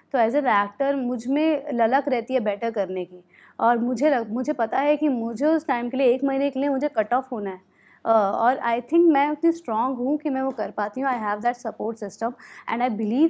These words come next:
कि वो लोग रॉन्ग नहीं हैं because obviously इतना money and everything is on you and you are the face and, अ, especially वो सब चीज़ें तो aside ही हो जाती हैं। पर्सनल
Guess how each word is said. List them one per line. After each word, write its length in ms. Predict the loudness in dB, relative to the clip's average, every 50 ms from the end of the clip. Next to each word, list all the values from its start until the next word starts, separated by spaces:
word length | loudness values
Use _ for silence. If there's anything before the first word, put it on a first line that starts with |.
| 2 -4
कि 220 | -6 -4 -2 -2
वो 200 | -2 0 0 0
लोग 280 | 2 2 2 2 2 0
रॉन्ग 260 | 0 0 0 -2 -2
नहीं 220 | -2 -2 -2 -4 -6
हैं 80 | -8
because 380 | -8 -8 -4 -2 -2 0 0 -2
obviously 440 | -4 -2 -4 -4 -4 -2 -4 -6 -6 -8 -14 -20 -20 -10 -10
इतना 280 | -8 -6 -2 -2 -2 0
money 460 | -2 -2 -2 -2 -2 -2 -2 -2 -2
and 340 | 0 0 0 0 -2 -4 -6 -6 -6
everything 640 | -6 -4 -2 -2 -2 -4 -4 -4 -4 -2 0 0 0 -2
is 60 | -2
on 160 | -4 -4 -4 -4
you 160 | -4 -4 -4
and 300 | -4 -4 -4 -4 -4 -6
you 120 | -4 -2 0
are 140 | 0 0 0
the 100 | -2 -6
face 380 | -4 -2 -2 -2 -2 -2 -4
and, 200 | -4 -4 -4 -4 -8 -12 -20 -20 -20 -16 _
अ, 180 | -6 -4 -4 -4
especially 720 | -6 -10 _ _ -12 2 6 6 6 6 4 2 2 2 0
वो 280 | -2 -2 -2 0 0 2
सब 160 | 2 0 0
चीज़ें 260 | 2 0 0 0 2
तो 80 | 0 0
aside 520 | 0 0 -2 -4 -4 -2 0 2 2 2
ही 80 | 0 0
हो 100 | -2 0
जाती 220 | 0 -2 -2 0
हैं। 220 | -2 -2 -2 -4 -2
पर्सनल 380 | -2 -2 -2 0 0 -2 0